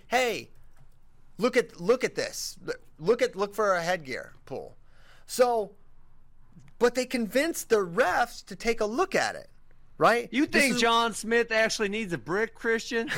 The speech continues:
Speaker 1: <laughs> Absolutely not. On multiple occasions, D-, David was telling me on, during a duel this year, he just, he can, he has a way of just convincing guys to take a look
Speaker 2: Oh,
Speaker 1: at
Speaker 2: yeah.
Speaker 1: it, right?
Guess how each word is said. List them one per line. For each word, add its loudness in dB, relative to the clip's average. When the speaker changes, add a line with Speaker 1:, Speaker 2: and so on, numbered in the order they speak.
Speaker 1:
<laughs> 2
Absolutely 2
not. 0
On 0
multiple 2
occasions, -2
D-, 0
David 0
was -2
telling 0
me -4
on, 0
during 0
a 0
duel 0
this -2
year, -2
he -4
just, -8
he -14
can, -4
he -8
has 0
a 2
way 2
of -2
just -8
convincing -2
guys 2
to -16
take -4
a -6
look 0
Speaker 2:
Oh, 0
Speaker 1:
at 2
Speaker 2:
yeah. -4
Speaker 1:
it, -14
right? -4